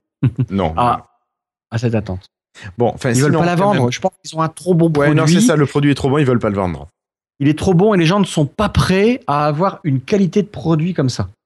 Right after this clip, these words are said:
Speaker 1: Ceci dit, vous pouvez vous la procurer sur Amazon U K, il y a aucun
Speaker 2: Ou
Speaker 1: problème,
Speaker 2: sur le
Speaker 1: évidemment.
Speaker 2: Microsoft Store U K, pareil.
Speaker 1: Sachez qu'elle est stockée pas loin de chez moi, dans un méga entrepôt Amazon qui est à dix kilomètres de chez moi.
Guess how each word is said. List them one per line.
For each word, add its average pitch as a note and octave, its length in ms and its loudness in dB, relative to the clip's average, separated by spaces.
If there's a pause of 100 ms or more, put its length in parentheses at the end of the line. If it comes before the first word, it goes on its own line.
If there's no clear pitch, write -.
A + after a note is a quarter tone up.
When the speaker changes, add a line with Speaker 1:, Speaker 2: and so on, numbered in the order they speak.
(220)
Speaker 1:
Ceci D#3 260 2
dit, E3+ 140 4
vous F3 80 4
pouvez D3+ 180 2
vous C#3 120 2
la C3+ 100 2
procurer C3 420 0
sur B2+ 180 -4
Amazon A2 300 2
U G#2 140 2
K, - 100 -12
il A2+ 280 0
y G#2 40 0
a F#2+ 40 -2
aucun - 20 -4
Speaker 2:
Ou G2 180 -16
Speaker 1:
problème, A#2+ 140 0
Speaker 2:
sur A2 160 -2
le A2+ 60 2
Speaker 1:
évidemment. A2 160 4
Speaker 2:
Microsoft G#2 560 0
Store G#2 340 0
U F#2 80 -4
K, G2 400 0
pareil. D#2+ 260 -6
Speaker 1:
Sachez D3 260 0
qu'elle C#3 180 -2
est C3 40 2
stockée C#3+ 380 -2
pas C#3 100 -2
loin B2+ 160 0
de A#2+ 60 0
chez - 160 0
moi, C#3 180 2
dans B2 180 2
un A#2 60 4
méga B2+ 300 4
entrepôt A#2+ 420 2
Amazon A2 460 4
qui - 160 -8
est - 20 -4
à G2+ 400 -8
dix A#2 140 -8
kilomètres A#2 340 2
de A2+ 80 2
chez G#2 180 -2
moi. G#2+ 200 -4